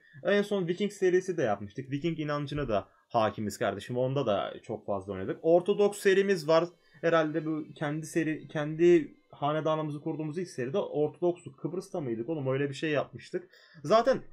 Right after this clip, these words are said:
oyunun başından beri Katolik devletlerle oynuyoruz. Müslüman devletlerle çok fazla oynadık. Selçuklu'dur, Endülüs'tür. Bir sürü Müslüman devletle, Anadolu Selçuklu falan kurduk. Yani bir sürü şey yaptık ama Tengrici'yi hiç hatırlamıyorum oynadığımızı. Bu yüzden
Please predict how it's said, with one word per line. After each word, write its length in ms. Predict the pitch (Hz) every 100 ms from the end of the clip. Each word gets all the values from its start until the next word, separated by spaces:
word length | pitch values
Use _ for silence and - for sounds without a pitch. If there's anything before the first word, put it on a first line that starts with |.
| -
oyunun 360 | 160 220 233
başından 440 | 165 160 185 214 220
beri 160 | 165
Katolik 440 | 139 113 110 104 -
devletlerle 580 | 101 98 - 101 95 95
oynuyoruz. 560 | 92 90 87 131 - _ - -
Müslüman 480 | 147 180 214 233 220
devletlerle 400 | 220 220 220 202
çok 280 | 185 180 214
fazla 260 | 214 196
oynadık. 180 | 202 202
Selçuklu'dur, 720 | - 175 175 185 180 175 185 -
Endülüs'tür. 800 | 170 190 185 175 175 180 143 156
Bir 100 | 247
sürü 300 | - 190 175
Müslüman 500 | 151 - 160 160 151
devletle, 280 | 151 147 -
Anadolu 400 | 139 151 185 190
Selçuklu 480 | 170 165 - 175 175
falan 300 | 165 165 165
kurduk. 460 | 165 156 170 - _ _ _ -
Yani 240 | 139 143
bir 100 | 208
sürü 280 | 233 220 185
şey 160 | 185 160
yaptık 340 | 131 - 240
ama 200 | 240 262
Tengrici'yi 540 | - 208 247 254 262 254
hiç 200 | - 233
hatırlamıyorum 600 | 226 247 262 180 104 101
oynadığımızı. 680 | 98 98 101 101 - 113 _ _ _
Bu 120 | 269 269
yüzden 340 | 175 175